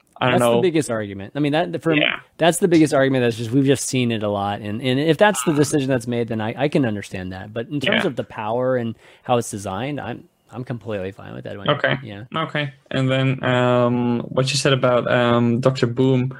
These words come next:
Speaker 2: Yeah.
Speaker 1: Um, yeah, the Max Rush, that's ju-, obs-, obviously the crazy part. But
Speaker 2: Mm.
Speaker 1: what I would do personally is just make the battle cry, "Give all mechs in your hand" at that moment. Like, battle cry, "Give the mechs in your hand, rush."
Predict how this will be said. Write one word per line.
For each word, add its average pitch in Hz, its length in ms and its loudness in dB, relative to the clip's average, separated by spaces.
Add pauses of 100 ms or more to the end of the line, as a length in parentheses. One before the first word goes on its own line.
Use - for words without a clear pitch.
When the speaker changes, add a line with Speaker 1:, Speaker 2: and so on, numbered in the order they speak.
(140)
Speaker 2:
Yeah. 107 280 -8
Speaker 1:
Um, 120 500 2
yeah, 120 160 2
the 123 120 2
Max 160 320 2
Rush, 123 380 0
that's 139 280 0
ju-, - 140 0
obs-, 131 200 2
obviously 123 500 0
the 120 220 -2 (300)
crazy 123 380 2
part. 117 440 0
But 123 140 2 (120)
Speaker 2:
Mm. 110 140 -14 (460)
Speaker 1:
what 127 140 4
I 165 120 4
would 185 180 2
do 127 220 2
personally 123 640 2
is 127 120 2
just - 280 -2 (100)
make 127 280 2
the 123 60 4
battle 131 360 2
cry, 120 300 2
"Give 127 260 0
all 131 140 2
mechs 127 340 0
in 135 80 4
your 127 160 4
hand" 160 320 2
at 147 140 2
that 135 180 0
moment. 135 560 2 (340)
Like, 120 320 0
battle 139 220 2
cry, 127 200 2
"Give 131 200 0
the 127 80 2
mechs 127 260 2
in 127 100 2
your 123 140 4
hand, 120 340 2
rush." - 360 -2